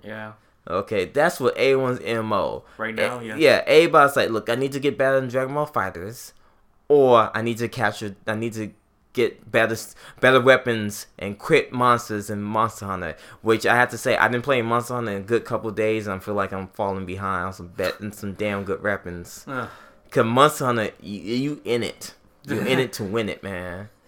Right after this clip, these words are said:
Speaker 1: Eh.
Speaker 2: And yeah, I know I had to pretty much do my YouTube stuff, so that's why it's lacking for me, because, hey,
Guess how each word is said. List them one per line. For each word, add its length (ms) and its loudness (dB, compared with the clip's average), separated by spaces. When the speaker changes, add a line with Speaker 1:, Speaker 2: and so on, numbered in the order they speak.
Speaker 1:
Eh. 60 -10
Speaker 2:
And 420 6
yeah, 280 8
I 100 6
know 300 4
I 60 6
had 220 -2
to 120 -10
pretty 240 -4
much 160 -4
do 160 -2
my 200 2
YouTube 440 -2
stuff, 260 0
so 120 -10
that's 280 2
why 200 4
it's 300 -4
lacking 380 0
for 120 -14
me, 220 -4
because, 360 -6
hey, 320 -2